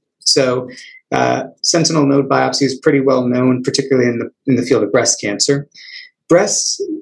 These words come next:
cancer, generally speaking, can only go to your axilla. So we don't have to do preoperative imaging to de-,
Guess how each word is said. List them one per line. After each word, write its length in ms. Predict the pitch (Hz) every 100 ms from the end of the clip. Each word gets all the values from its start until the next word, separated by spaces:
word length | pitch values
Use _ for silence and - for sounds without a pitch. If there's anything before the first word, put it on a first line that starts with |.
| - -
cancer, 480 | 165 147 165 151 -
generally 520 | - 160 165 165 143
speaking, 360 | - 143 135 131
can 120 | 131
only 180 | 135 131
go 120 | 123
to 80 | 117
your 120 | 117
axilla. 420 | 110 - 107 104
So 140 | -
we 40 | 156
don't 200 | 170 165
have 160 | 156 -
to 100 | 131
do 320 | 135 131 131
preoperative 680 | - 143 123 117 117 117
imaging 680 | 113 131 135 104 107 101 101 - -
to 100 | 123
de-, 240 | 123 117